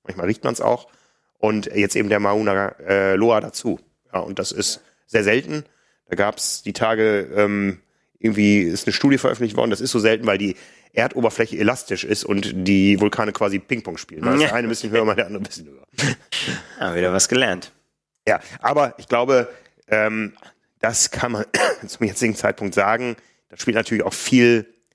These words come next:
Speaker 1: Erfahrung und vulkanische Geschichte rein, die man vor Ort da gesammelt hat. Ähm, alle Experten geben eigentlich Entwarnung und sagen,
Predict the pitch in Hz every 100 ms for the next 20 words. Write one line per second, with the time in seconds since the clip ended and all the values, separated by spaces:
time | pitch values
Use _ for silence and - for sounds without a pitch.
0 | _ _ 101 - 113 117 117 104 98 87
1 | - 95 98 98 113 113 101 95 139 -
2 | 123 117 113 113 113 - _ _ _ 104
3 | 101 - 92 101 107 110 101 101 98 101
4 | 117 120 - 104 - - _ _ - 101
5 | 98 98 98 - 98 101 - - 107 104
6 | 95 101 101 101 92 92 92 104 104 90
7 | 95 92 95